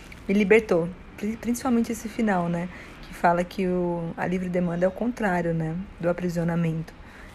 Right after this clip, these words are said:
É liberdade pra mãe e pro bebê. Então, a gente tem praticado por aqui. É...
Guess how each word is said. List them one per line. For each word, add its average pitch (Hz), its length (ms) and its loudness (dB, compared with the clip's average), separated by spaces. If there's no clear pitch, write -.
É 160 500 0
liberdade 165 760 2
pra 170 160 -2
mãe 175 300 0
e 185 40 -2
pro 196 140 -6
bebê. 185 360 0
Então, 170 260 0
a 180 60 0
gente 190 240 -4
tem 233 100 -2
praticado 214 640 -2
por 190 180 -4
aqui. 180 460 -2
É... 160 540 -2